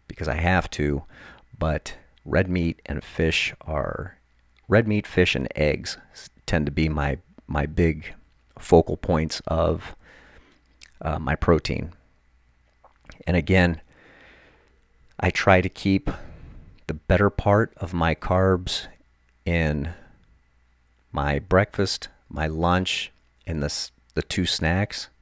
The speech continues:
Um, in the evenings, I sort of back away from it. I tend to sleep better when I eat more protein in the evening,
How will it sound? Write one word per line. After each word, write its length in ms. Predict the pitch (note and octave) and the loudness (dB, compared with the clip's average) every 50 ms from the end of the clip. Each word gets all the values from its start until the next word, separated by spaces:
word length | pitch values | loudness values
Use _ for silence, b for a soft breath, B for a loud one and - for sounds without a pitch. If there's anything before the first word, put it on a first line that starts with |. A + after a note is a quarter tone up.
| b b b b b b b b b b b | b b b b b b b b b b b
Um, 320 | - E2+ D#2 D2 D2 - - - | -4 -4 -2 -2 -2 -4 -4 -4
in 120 | E2 E2 | -2 -2
the 140 | D2 - - | -2 -2 -2
evenings, 640 | E2 F#2 G2 F#2+ G#2+ G#2 G2 G2 G2 F#2+ F2+ - - - - - _ _ _ _ _ _ _ _ _ _ _ _ _ _ _ _ _ _ _ _ _ _ _ _ - - - - | -2 -2 -2 0 0 0 0 2 0 0 -2 -4 -6 -10 -14 -20 _ _ _ _ _ _ _ _ _ _ _ _ _ _ _ _ _ _ _ _ _ _ _ _ -20 -18 -14 -8
I 100 | - - | -6 -4
sort 240 | D#2+ - - F2 E2 | -2 2 2 4 4
of 80 | D#2 C#2 | 2 2
back 260 | D#2+ D#2 E2 D#2+ - | 2 2 2 2 0
away 260 | C#2 D2 D2+ D#2 E2+ | 0 0 2 2 0
from 260 | E2 - F#2+ F2 F2+ | 0 0 0 0 0
it. 140 | E2+ D#2+ - B B B B B B B B | 0 -2 -4 B B B B B B B B
I 80 | G2+ | -4
tend 220 | G2 - A#2 G#2 F#2 | 0 2 2 2 2
to 60 | F2 | 2
sleep 400 | - - - - G2+ F#2+ F#2 - - | 0 0 -2 0 0 -2 -2 -2 -2
better 380 | F#2 G2+ G#2 G#2 G#2 A#2 B2 - _ _ _ _ - | -2 0 2 2 0 0 -2 -6 _ _ _ _ -20
when 320 | - - D#2 E2+ E2+ E2 | -12 -6 -4 -2 0 0
I 180 | E2+ E2 E2 - | 0 0 -2 -2
eat 280 | - - F#2 F#2 - - | -4 -4 -4 -4 -4 -4
more 460 | E2 E2+ E2+ F2 F2 E2+ E2 D#2+ D#2+ | -6 -4 -4 -2 -2 -2 -2 -2 -4
protein 580 | - - - - F2+ F2 - - - F2+ F2+ F2+ | -6 -8 -4 -4 -4 -4 -4 -6 -4 -4 -2 -2
in 80 | E2 | -2
the 120 | D#2 D2 - - | -2 -4 -6 -6
evening, 460 | F2+ F#2+ G2 G2+ A2 A2 A2+ A2+ | -4 -4 -4 -2 -2 -2 -2 -4